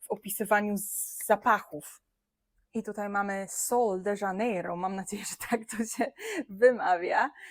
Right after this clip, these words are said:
E, mamy migiełkę zapachową trzydzieści mililitrów. A ja się już dobieram do piąteczki, malutkie okienko.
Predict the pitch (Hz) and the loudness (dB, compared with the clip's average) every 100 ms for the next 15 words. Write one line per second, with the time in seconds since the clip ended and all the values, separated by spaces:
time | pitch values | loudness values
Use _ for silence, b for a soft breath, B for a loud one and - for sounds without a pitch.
0 | 294 - 190 180 180 202 190 180 160 185 | -16 -10 -8 -6 -4 -4 -6 -8 -2 0
1 | 262 262 208 190 170 240 262 254 240 240 | 0 0 -2 -2 -2 -2 0 0 0 -4
2 | 240 - - 320 190 - - 233 269 240 | -8 -12 -10 -6 -6 -8 -8 -4 -2 -4
3 | 165 - - 175 - _ - 277 180 - | -6 -10 -10 -12 -16 _ 4 6 4 2
4 | 196 190 208 208 185 226 233 415 440 226 | -2 0 2 4 4 4 4 4 6 8
5 | 226 226 - 247 247 262 233 208 208 214 | 8 8 0 2 4 6 6 6 4 2
6 | - - 165 175 - 170 165 - 170 165 | 2 2 2 2 2 0 -2 -6 0 2
7 | 160 165 185 | 4 4 4